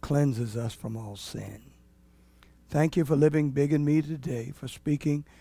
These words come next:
through these lips of clay the unsearchable riches of Christ, and for anointing our ears to hear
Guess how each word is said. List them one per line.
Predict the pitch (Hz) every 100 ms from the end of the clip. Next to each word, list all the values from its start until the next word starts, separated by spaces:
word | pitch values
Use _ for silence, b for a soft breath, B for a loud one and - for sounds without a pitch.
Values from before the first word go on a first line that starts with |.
| b b -
through | 147 165
these | 156 175 165
lips | 151 220 - 226
of | 208
clay | - 131 113 - 135
the | 123
unsearchable | 123 117 - 147 - 143 143
riches | 127 123 127 117 123
of | 117
Christ, | - 107 131 - - - b b b b b b b -
and | 151 160
for | - 151
anointing | 131 147 208 240 233 226 220
our | 175 175 175 -
ears | 170 180 160
to | - 160
hear | - 127 110 -